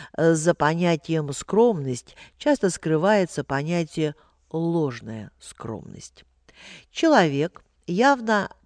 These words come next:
переоценивающий себя, смешон. Иногда даже очень. Но не менее смешон и тот,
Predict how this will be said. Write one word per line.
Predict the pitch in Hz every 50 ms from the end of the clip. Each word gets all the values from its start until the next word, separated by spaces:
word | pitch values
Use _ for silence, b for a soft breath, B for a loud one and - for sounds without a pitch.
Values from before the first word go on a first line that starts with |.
| _
переоценивающий | _ 202 196 202 190 190 185 - - 185 160 135 135 127 127 127 123 - - - - 120
себя, | - - 151 151 165 226 262 277 - _ _ _ _ _ _ _
смешон. | - - - 196 185 170 - - 120 104 - - - 139 - _ _ _ _ _ _ _ _ -
Иногда | 185 214 202 180 165 151 151 147 147 143 214 269 302 302 - _ _ _ _
даже | 156 151 147 175 190 185 165 165 180 185 - -
очень. | - 120 123 - - - - 107 110 - - B B B B B B B B B -
Но | 175 190 208 226 233
не | 226 220 220 220
менее | 214 220 214 202 180 160 156 156 156 147
смешон | 135 - - - 156 165 180 165 - - - 175 151 139 135 143
и | 147
тот, | - _ - 285 320 - - - -